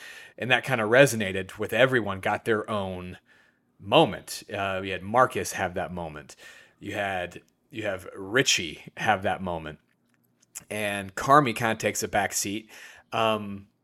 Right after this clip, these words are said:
you knew that relationship with that girl,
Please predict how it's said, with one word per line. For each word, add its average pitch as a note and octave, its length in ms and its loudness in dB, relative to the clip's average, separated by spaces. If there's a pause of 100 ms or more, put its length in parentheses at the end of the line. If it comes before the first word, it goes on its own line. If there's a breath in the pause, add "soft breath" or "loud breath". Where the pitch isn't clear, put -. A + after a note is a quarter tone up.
(680)
you C#3+ 180 4
knew D#3 240 10
that C#3 180 10
relationship A#2+ 680 4
with G#2+ 140 0
that G#2 200 0
girl, G#2+ 400 2